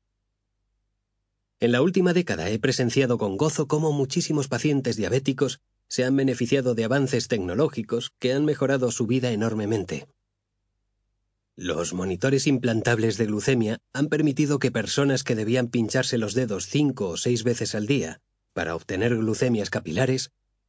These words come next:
monitoricen de manera fácil su glucemia desde el teléfono móvil, sin apenas tener que pincharse. Pacientes con diabetes tipo uno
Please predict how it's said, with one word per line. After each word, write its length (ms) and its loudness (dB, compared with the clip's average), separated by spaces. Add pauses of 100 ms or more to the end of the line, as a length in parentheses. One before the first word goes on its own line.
monitoricen 680 2
de 80 4
manera 320 2
fácil 320 0
su 140 -2
glucemia 460 0
desde 260 0
el 100 -4
teléfono 420 0
móvil, 400 -2 (320)
sin 200 -4
apenas 320 0
tener 260 0
que 100 -6
pincharse. 580 -6 (1400)
Pacientes 460 2
con 160 -2
diabetes 420 0
tipo 240 0
uno 340 0